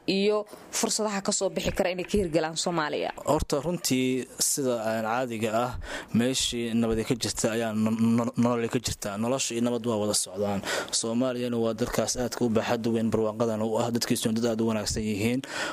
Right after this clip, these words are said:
Speaker 2: Waxaan, een, aad ugu rajo weynahay oo aan aad u qabaa ra'yiga ah in dadku ay yihiin dad wanaagsan, nabadda jecel, isdhexgalka jecel,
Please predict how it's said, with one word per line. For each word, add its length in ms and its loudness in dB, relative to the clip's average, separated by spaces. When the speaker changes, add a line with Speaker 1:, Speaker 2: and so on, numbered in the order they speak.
Speaker 2:
Waxaan, 520 2
een, 460 -2
aad 220 2
ugu 220 2
rajo 240 0
weynahay 560 0
oo 160 2
aan 200 0
aad 120 -2
u 40 4
qabaa 360 0
ra'yiga 340 0
ah 40 -4
in 140 2
dadku 300 0
ay 120 0
yihiin 240 -2
dad 120 0
wanaagsan, 520 0
nabadda 400 0
jecel, 400 -2
isdhexgalka 600 -2
jecel, 360 0